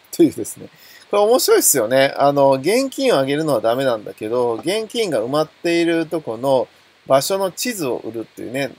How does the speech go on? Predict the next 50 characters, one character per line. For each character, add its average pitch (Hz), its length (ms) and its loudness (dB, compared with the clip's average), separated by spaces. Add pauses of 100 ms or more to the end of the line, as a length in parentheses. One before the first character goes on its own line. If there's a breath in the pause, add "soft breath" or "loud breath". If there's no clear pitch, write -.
え 123 160 -4
ー、 - 20 -4
な 127 100 -2
ん 117 40 -6
か 110 100 -6
宝 139 320 0
さ-、 139 280 0
探 120 280 -2
し - 100 -12
み 95 140 -20
た 90 120 -12
い 110 60 -12
な、 110 240 -4 (400 loud breath)
え 120 160 -6
ー、 110 40 -10
も 107 240 -10
の - 0 -
な 104 80 -12
ん 98 100 -20
で - 60 -20
す - 100 -16
け 110 100 -8
ど、 143 160 2
ま 123 280 0
あ、 - 220 -14
ね、 127 440 -4
い 131 100 -8
ろ 127 120 -2
い 120 40 -6
ろ 123 140 -6
み 127 80 -10
ん - 20 -10
な 135 120 -2
考 139 260 -4
え 190 40 6
る 151 80 2
な 151 180 0
と 139 100 -10
い - 20 -6
う 113 40 -12
ふ - 20 -12
う 104 40 -10
に 107 60 -10
思 127 120 -6
い - 20 -10
ま 147 140 -10
す - 80 -14
け 113 80 -14
ど - 100 -16
ね。 113 180 -12